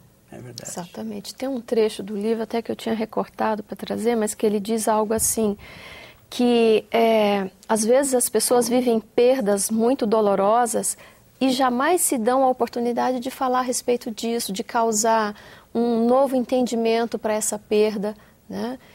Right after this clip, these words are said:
Speaker 2: De causar uma superação, né? Deixa, deixa pra lá,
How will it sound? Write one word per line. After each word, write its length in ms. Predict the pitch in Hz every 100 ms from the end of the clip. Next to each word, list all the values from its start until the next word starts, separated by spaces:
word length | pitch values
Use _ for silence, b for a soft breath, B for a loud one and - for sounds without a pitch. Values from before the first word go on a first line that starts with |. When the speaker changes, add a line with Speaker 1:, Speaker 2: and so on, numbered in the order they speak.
| B
Speaker 2:
De 120 | 196
causar 360 | 220 233 233 240
uma 140 | 240 240
superação, 960 | - 311 - 277 262 - 233 214 220 226 _ _ _
né? 260 | 196 208 262 _ _
Deixa, 420 | - 302 392 427 415 _ _
deixa 280 | 285 349 427
pra 200 | - 381
lá, 200 | 349 330